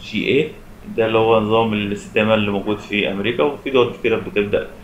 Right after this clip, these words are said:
آه، تشتغل بيه. آه، فورمة، آه، اي تي تون ستيم بيعمل أشكال لذيذة.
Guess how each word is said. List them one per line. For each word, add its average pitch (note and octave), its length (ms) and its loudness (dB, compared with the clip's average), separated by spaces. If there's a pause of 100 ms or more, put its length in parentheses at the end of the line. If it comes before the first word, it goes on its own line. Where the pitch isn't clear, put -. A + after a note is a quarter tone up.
(340)
آه، F#2+ 200 0
تشتغل F#2 340 2
بيه. - 140 -8 (260)
آه، A#2 140 0
فورمة، D#3 320 0 (360)
آه، - 500 2
اي C3 120 4
تي C#3+ 200 -2
تون C3 260 -2
ستيم F3 500 -4
بيعمل D3+ 500 2
أشكال A2+ 580 0
لذيذة. G#2+ 580 -2